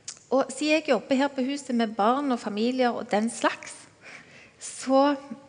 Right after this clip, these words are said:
eh, har jeg lyst til å minne dere på at det begynner et samlivskurs etter julefer-, nei, etter juleferien, sier jeg, etter, em, høstferien. Og hver uke fra mandag til torsdag, hvis dere ikke vet det,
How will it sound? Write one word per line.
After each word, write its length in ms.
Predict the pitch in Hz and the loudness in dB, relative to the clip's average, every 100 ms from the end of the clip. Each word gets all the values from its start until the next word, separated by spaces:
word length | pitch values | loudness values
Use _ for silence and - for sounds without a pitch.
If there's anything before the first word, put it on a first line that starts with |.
| - - - | -20 -18 -6
eh, 520 | 208 214 202 190 190 | -2 -2 -2 -4 -6
har 280 | 202 - 240 | -6 -2 0
jeg 100 | 233 | -2
lyst 180 | 233 | -4
til 80 | 233 | -4
å 20 | |
minne 160 | 196 190 | -4 -6
dere 180 | 214 - | -10 -10
på 140 | 185 | -6
at 680 | 185 196 - - - - 196 | -6 -8 -18 -20 -18 -12 -6
det 100 | 208 | -4
begynner 220 | 208 214 | -2 -2
et 80 | - | -2
samlivskurs 640 | 175 170 226 - 285 277 | -4 -4 -8 -6 -6 -6
etter 460 | 180 - 202 190 - | -8 -6 -6 -4 -6
julefer-, 400 | 196 185 - - | -8 -8 -8 -4
nei, 140 | 220 208 | -2 -2
etter 240 | 190 - 190 | -4 -8 -12
juleferien, 300 | 190 233 208 | -6 -6 -4
sier 120 | 185 | -8
jeg, 160 | - | -8
etter, 320 | - - 190 190 | -12 -8 -6 -4
em, 220 | 170 165 - | -6 -12 -8
høstferien. 580 | - 208 - - 220 311 440 - - - - - - - - - - - - | -6 -6 -6 0 2 2 -2 -10 -20 -20 -20 -20 -20 -16 -16 -16 -20 -6 -4
Og 120 | 269 | -4
hver 680 | - - - 294 320 359 370 - - - - _ _ _ _ _ _ | -6 -10 -4 2 6 6 4 -4 -16 -18 -20 _ _ _ _ _ _
uke 280 | 311 220 294 | -2 2 2
fra 120 | 294 | 2
mandag 320 | 277 285 302 | 0 2 0
til 100 | 285 | -2
torsdag, 400 | 269 370 - 247 | -4 -4 -2 -4
hvis 160 | 233 262 | -2 -4
dere 120 | 277 262 | -6 -6
ikke 160 | 311 | -4
vet 200 | 381 - | -6 -6
det, 100 | 202 | -8